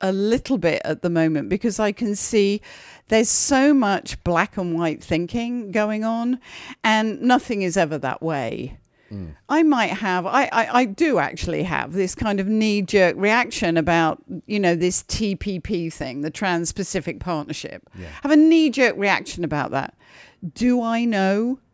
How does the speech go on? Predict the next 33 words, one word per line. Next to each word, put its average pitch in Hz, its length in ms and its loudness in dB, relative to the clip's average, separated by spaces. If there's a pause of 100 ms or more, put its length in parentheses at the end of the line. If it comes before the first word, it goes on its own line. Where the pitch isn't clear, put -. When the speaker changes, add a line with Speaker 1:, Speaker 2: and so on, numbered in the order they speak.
(180)
Speaker 1:
the 208 100 0
facts - 500 -8
of 277 120 -8
that? 277 440 -6 (160)
No. - 280 -6 (160)
Speaker 2:
No. 92 260 -14 (500)
Speaker 1:
No, 302 160 0
I 320 60 2
don't. 339 400 -4 (720)
Speaker 2:
And 113 320 -6 (520)
you 104 120 -8
feel 95 220 -4
negatively 98 520 -4
about 110 260 -4
it? - 120 -14 (800)
Speaker 1:
Uh, 233 380 2
I, 247 340 4
I 262 200 4
do. 185 720 2
And 208 160 -2
I 208 200 0
think, - 720 -4 (360)
I 226 80 4
think 320 280 2
it's 240 160 -2
because 262 460 2
I 226 140 2
have 233 380 -2
that 220 500 0
kind 208 380 -2
of 196 380 2
sense - 840 2
that 170 640 2